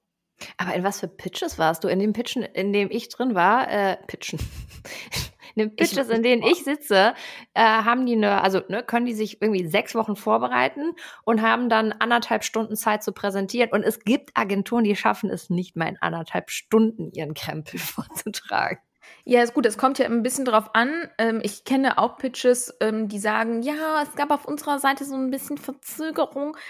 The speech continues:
Speaker 2: Deswegen sind es jetzt zwei Wochen.“ Auch in solchen Pitches saß ich schon und habe die vorgetragen. Ähm, aber ja, es gibt auch welche mit sechs Wochen und drei Monaten.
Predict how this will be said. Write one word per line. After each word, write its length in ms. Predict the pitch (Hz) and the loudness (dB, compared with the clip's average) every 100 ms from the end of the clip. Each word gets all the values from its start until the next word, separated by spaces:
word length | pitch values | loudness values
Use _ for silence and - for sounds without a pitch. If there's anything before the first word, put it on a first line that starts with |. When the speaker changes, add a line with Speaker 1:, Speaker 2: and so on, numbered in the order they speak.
| - - | -18 -4
Speaker 2:
Deswegen 600 | 208 262 262 277 269 262 | 2 2 2 -2 0 -4
sind 240 | 247 277 | -2 -4
es 120 | 269 | -4
jetzt 320 | 240 - - | -8 -10 -10
zwei 360 | - - 220 220 | -10 2 4 6
Wochen.“ 400 | 196 - 165 160 _ _ _ _ _ - | 4 2 -8 -8 _ _ _ _ _ 0
Auch 180 | 214 | 2
in 80 | 262 | 4
solchen 300 | 262 226 190 | 4 2 0
Pitches 360 | - 196 - 175 | -8 -8 -8 -2
saß 200 | 175 196 | 0 0
ich 140 | 226 - | -2 -2
schon 200 | 294 349 | -4 0
und 100 | 220 | 0
habe 180 | 196 | 0
die 80 | 220 | 0
vorgetragen. 680 | - 180 170 - - 160 185 453 _ - - - _ _ | 0 2 2 0 -4 -2 -4 -8 _ -20 -20 -20 _ _
Ähm, 360 | 240 240 247 240 | 2 2 0 2
aber 140 | 214 | 4
ja, 240 | 214 226 254 | 6 6 4
es 120 | - | 0
gibt 180 | 226 - | -4 0
auch 140 | 214 | 2
welche 260 | 220 220 226 | 2 0 0
mit 180 | 208 208 | 0 0
sechs 280 | 226 - | -2 0
Wochen 200 | 233 226 226 | -4 -4 -4
und 80 | 196 | -2
drei 180 | 196 | 0
Monaten. 720 | 190 202 254 269 269 277 277 | 0 0 2 0 0 -6 -6